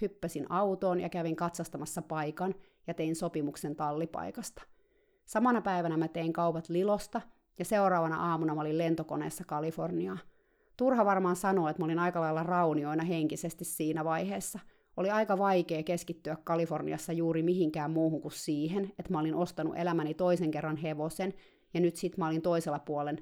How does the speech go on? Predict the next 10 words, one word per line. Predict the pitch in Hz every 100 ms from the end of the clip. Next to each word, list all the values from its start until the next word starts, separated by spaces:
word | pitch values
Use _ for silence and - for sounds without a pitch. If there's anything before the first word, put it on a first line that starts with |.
| - _
maailmaa | 175 170 156 147 147
kolme | - 160 156 143
viikkoa, | 143 160 - 160
enkä | - 160 -
päässyt | 160 160 -
aloittamaan | 180 175 165 180 151 147
elämääni | 165 156 147 147
tän | 156 151
hevosen | 160 147 151 - 175
kanssa, | 170 180 -